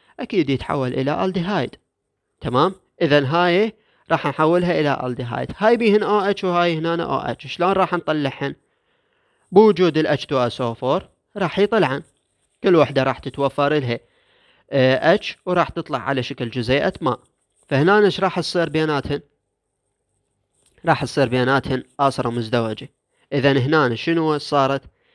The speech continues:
سي اتش تو آصرة مزدوجة سي اتش، وهنا عبارة عن شنو؟ عبارة عن سي مرتبطة بيها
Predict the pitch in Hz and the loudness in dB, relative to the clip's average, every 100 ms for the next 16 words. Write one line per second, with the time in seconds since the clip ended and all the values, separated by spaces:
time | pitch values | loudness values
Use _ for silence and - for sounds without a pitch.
0 | _ _ _ - 175 170 127 - - 151 | _ _ _ -2 2 4 2 -4 -6 -4
1 | 202 _ _ _ _ _ _ _ _ _ | -4 _ _ _ _ _ _ _ _ _
2 | _ _ - 139 151 147 123 123 113 113 | _ _ -2 2 4 2 0 0 -2 0
3 | 139 131 113 - _ _ _ _ - - | 0 0 -4 -12 _ _ _ _ -14 -2
4 | 156 147 180 214 - _ _ _ _ _ | 0 2 2 0 -8 _ _ _ _ _
5 | - 147 131 156 165 165 170 165 _ _ | -8 -4 0 2 2 2 -2 -6 _ _
6 | _ _ _ _ _ _ _ _ 123 131 | _ _ _ _ _ _ _ _ -6 0
7 | 139 143 131 123 131 147 143 139 131 _ | 4 4 2 -2 -4 -4 -4 -4 -6 _
8 | _ _ 123 123 135 127 110 120 113 - | _ _ -6 0 2 2 0 -2 -4 -4
9 | 147 151 156 _ _ _ _ _ _ 120 | -2 -2 -6 _ _ _ _ _ _ -12
10 | - 143 - 135 123 117 123 | -2 0 0 -2 -2 -4 -6